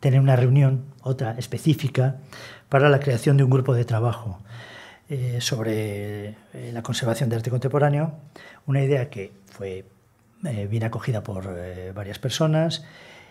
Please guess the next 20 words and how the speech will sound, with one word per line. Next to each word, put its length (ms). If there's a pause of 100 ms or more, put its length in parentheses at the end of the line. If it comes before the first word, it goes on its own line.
(220)
y, 480
eh, 720 (1600)
que 100
aceptaron 520
el, 200
el 120
tener 280
ese 200
tipo 280
de... 480
de, 340
el, 160
el, 160
el 540 (580)
juntarse 720
para 480
hacer, 440 (800)
crear 240
un 140
grupo. 340